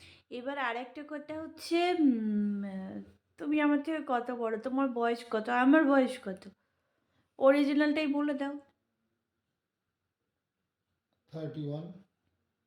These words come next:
Speaker 2: ফর্টি থ্রি। ব্রাহ্মণদের দেখাশোনা করে বিয়ে করলে এর একটু ডিফারেন্স হয়।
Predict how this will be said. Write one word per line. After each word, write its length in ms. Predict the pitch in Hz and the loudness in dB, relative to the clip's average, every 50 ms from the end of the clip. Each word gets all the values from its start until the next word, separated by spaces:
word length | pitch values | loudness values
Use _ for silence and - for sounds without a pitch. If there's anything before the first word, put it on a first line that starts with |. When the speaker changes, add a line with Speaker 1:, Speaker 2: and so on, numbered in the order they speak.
| _ _ _ _ _ _ _ _ _ _ _ _ _ _ _ _ | _ _ _ _ _ _ _ _ _ _ _ _ _ _ _ _
Speaker 2:
ফর্টি 200 | - 143 127 131 | -20 -20 -20 -20
থ্রি। 400 | 131 - - 113 110 107 107 - _ _ _ _ _ _ _ _ _ _ _ _ _ _ _ _ _ _ _ _ _ _ _ _ _ _ _ _ _ _ _ _ _ _ - | -20 -20 -20 -18 -18 -18 -18 -20 _ _ _ _ _ _ _ _ _ _ _ _ _ _ _ _ _ _ _ _ _ _ _ _ _ _ _ _ _ _ _ _ _ _ -14
ব্রাহ্মণদের 920 | 113 110 135 139 135 143 143 147 151 147 147 151 - - - - - _ _ _ _ _ _ _ 135 | -8 -4 -4 -2 -2 0 0 2 2 2 0 -2 -4 -6 -10 -14 -16 _ _ _ _ _ _ _ -10
দেখাশোনা 560 | 117 139 143 139 143 147 147 151 151 151 143 | -8 -8 -8 -6 -8 -10 -8 -8 -8 -8 -8
করে 200 | 131 151 143 139 | -8 -8 -8 -8
বিয়ে 220 | 127 135 135 135 | -8 -8 -8 -8
করলে 280 | 127 139 151 151 156 - - - - | -8 -8 -10 -10 -12 -12 -16 -18 -16
এর 160 | - 117 117 | -16 -16 -16
একটু 360 | 113 - _ _ - 131 123 117 | -18 -20 _ _ -18 -16 -14 -14
ডিফারেন্স 580 | 117 104 110 127 120 110 110 107 107 - - | -14 -14 -12 -12 -10 -10 -10 -12 -14 -14 -16
হয়। 100 | 110 110 | -18 -18